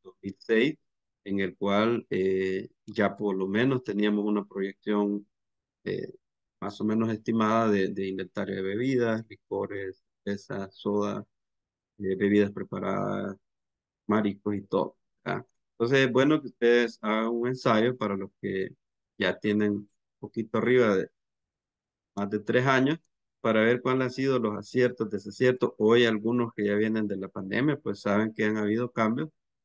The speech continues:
muy significativos. Imagínense, ya recorrimos once pasos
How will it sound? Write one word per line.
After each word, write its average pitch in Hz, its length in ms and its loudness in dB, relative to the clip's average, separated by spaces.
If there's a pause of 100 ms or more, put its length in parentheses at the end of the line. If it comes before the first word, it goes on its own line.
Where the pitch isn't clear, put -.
muy 110 140 0
significativos. 151 920 2 (360)
Imagínense, 156 720 2
ya 151 240 2
recorrimos 139 720 -2
once 143 320 0
pasos 156 480 2